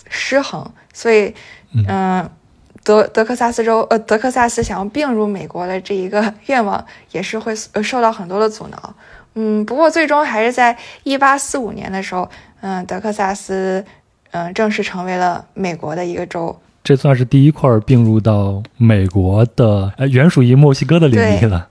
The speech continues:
Speaker 1: 对，对，而且墨西哥之前一直不承认德克萨斯的独立嘛，然后你看，然后又变成了美国的一个州，那你美国就是介入我的内政，对吧？所以这也就是导致了接下来的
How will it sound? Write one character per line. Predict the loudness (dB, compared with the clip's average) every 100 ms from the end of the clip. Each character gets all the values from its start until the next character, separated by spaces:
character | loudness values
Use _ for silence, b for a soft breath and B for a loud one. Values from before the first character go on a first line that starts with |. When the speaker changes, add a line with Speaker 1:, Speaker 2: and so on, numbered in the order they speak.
| -10
Speaker 1:
对， | -6 -6
对， | -8 _ b -8
而 | -2
且 | 2 2 0
墨 | -2
西 | -2 2
哥 | 2
之 | 2
前 | -4 -4 -2
一 | -2
直 | -2
不 | -2 -4
承 | -6 -4
认 | -2 -2 -4 B B -8
德 | -6
克 | -4
萨 | -2 -4
斯 | -2
的 | -4
独 | -6 -6
立 | -6
嘛， | -6 -10 B B -14
然 | -6
后 | -2 -2
你 | -2
看， | -6 -4
然 | -4
后 | -2 0
又 | -2 -4 _ -6
变 | -2
成 | 0
了 | -2
美 | -2 -4
国 | -2
的 | -2
一 |
个 | -2
州， | -2 -2
那 | -2 -2
你 | -2
美 | -4 -6
国 | -6 -4
就 | -2
是 | 0 0 0 B B
介 | 0 2
入 | 4
我 | 2 0
的 | 0
内 | 0 2
政， | 2 2
对 | -2
吧？ | -6 -8 -14 B B -12
所 | -4 0
以 | 2 0 -4 B B _ _
这 | -2
也 | 0 0
就 | -2
是 | -4 -4
导 | 0 -2 -2
致 | -2 0
了 |
接 | 0 0
下 | 0 -2
来 | -2
的 | -6